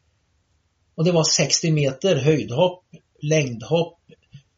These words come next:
kast med liten boll och en kurirstafett.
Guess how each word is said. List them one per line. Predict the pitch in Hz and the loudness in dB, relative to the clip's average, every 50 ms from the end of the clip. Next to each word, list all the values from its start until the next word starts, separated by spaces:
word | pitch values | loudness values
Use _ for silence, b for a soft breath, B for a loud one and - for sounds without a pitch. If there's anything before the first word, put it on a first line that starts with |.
| _ _ _ _ - | _ _ _ _ -4
kast | 175 165 147 - - - | -2 0 0 0 -2 -2
med | 156 147 151 | -2 -2 0
liten | 165 156 - - 151 143 | -2 -2 -2 -2 -2 -2
boll | 131 123 127 131 - - | -2 -2 -4 -4 -4 -4
och | 156 143 - | -6 -6 -4
en | 139 139 139 | -6 -6 -6
kurirstafett. | - - 165 165 185 170 131 - - - - - - 151 156 - - | -4 -2 -2 0 0 0 -2 -2 -4 -6 -8 -6 -4 -4 -4 -4 -6